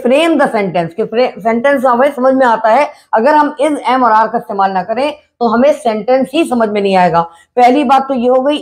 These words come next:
is और am का इस्तेमाल आपने देख लिया किन किन words के साथ होता है, और दूसरी बात ये आपने देखी कि you जो है इसमें वो खास बात ये singular और plural दोनों के लिए इस्तेमाल होगा। You जो है are, you are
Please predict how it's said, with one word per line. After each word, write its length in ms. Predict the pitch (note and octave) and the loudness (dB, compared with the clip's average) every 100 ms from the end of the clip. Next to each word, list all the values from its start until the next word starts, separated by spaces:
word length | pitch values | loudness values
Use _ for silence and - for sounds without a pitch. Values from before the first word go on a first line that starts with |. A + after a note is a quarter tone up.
| B3 | -2
is 100 | C4 | 0
और 140 | B3 | 0
am 220 | A3+ A#3+ A#3 | 0 0 0
का 80 | |
इस्तेमाल 420 | G#3 G#3+ G3+ G#3+ A#3+ | -2 -4 -2 2 2
आपने 240 | A#3 A#3+ | 0 -2
देख 180 | A#3+ B3 | -2 -2
लिया 120 | C4+ | -4
किन 220 | C4 A3+ | -4 -8
किन 140 | B3 A#3+ | -6 -2
words 240 | A#3 A#3 | -2 -2
के 100 | B3 | -4
साथ 160 | A#3+ B3+ | -2 0
होता 240 | B3 C4 | 0 0
है, 120 | C#4 C4+ - - | -2 -4 -12 -2
और 120 | A3 | 0
दूसरी 420 | F#3 B3 C4 E4+ | 2 0 0 2
बात 220 | D4+ C#4+ A3 | 2 0 0
ये 100 | B3 | 0
आपने 260 | B3+ A#3+ A3+ | 0 0 -2
देखी 320 | A3 A#3 G3+ | -2 -4 -8
कि 460 | - _ - B3+ G3 | -12 _ -2 0 0
you 320 | F#3 D4 F#4 | 2 2 2
जो 80 | D#4 | 2
है 140 | B3+ A#3+ | 2 0
इसमें 380 | A#3 B3 C4+ - _ G#3+ | 0 -2 -2 -10 _ -2
वो 100 | A#3 | 0
खास 280 | A#3 C4 | 2 2
बात 240 | A#3 A#3 G#3+ | 2 0 0
ये 120 | B3 | -2
singular 640 | B3 A#3+ A#3 B3+ C#4 D4 D#4 | 0 0 0 0 0 0 0
और 240 | - G#3+ | -2 -4
plural 480 | - B3 A#3 F3 E3 - _ F3 | 0 2 4 2 0 -8 _ 0
दोनों 340 | B3 C4 D4+ | 2 4 2
के 80 | D4 | 0
लिए 120 | C4 | -2
इस्तेमाल 380 | B3 A3+ F#3+ E3+ | -2 -4 -2 -2
होगा। 260 | D#3+ D#3+ - _ - | -4 -8 -12 _ -8
You 280 | G3 B3 D#4 | 0 2 2
जो 100 | D4 | 2
है 260 | C#4+ D4+ - | 2 0 0
are, 260 | A3+ A#3+ A#3 - F#3+ | 2 2 0 -8 -6
you 160 | C4+ G3 | -2 0
are 180 | A#3 C4 | 2 0